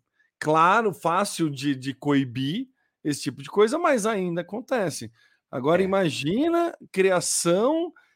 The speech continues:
Speaker 1: de va-, vazamento de áudio tá super na moda, né? É, é, é, é,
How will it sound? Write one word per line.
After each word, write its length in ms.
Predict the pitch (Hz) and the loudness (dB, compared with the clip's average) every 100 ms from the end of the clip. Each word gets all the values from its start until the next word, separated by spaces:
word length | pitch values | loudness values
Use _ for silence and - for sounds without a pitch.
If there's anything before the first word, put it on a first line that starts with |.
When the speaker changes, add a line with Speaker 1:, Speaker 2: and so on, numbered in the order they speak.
| _ | _
Speaker 1:
de 240 | 143 135 160 | -16 -12 -10
va-, 340 | 135 180 - - - _ | -4 -4 -4 -16 -20 _
vazamento 960 | 135 180 226 226 220 175 208 320 - 247 | 0 2 2 2 2 2 2 0 -2 -2
de 200 | 170 175 | 4 6
áudio 580 | 160 165 226 180 139 | 6 6 4 0 -2
tá 180 | 127 165 | 0 0
super 460 | - - 156 175 190 | -2 -2 0 0 0
na 120 | 226 | 0
moda, 540 | 285 196 180 151 120 | 2 4 4 2 -2
né? 200 | 110 120 - | 0 -4 0
É, 100 | 131 | 4
é, 140 | 175 202 | 4 4
é, 220 | 139 143 - | 0 0 0
é, 540 | 123 - 113 92 113 | -4 -2 -4 -4 -6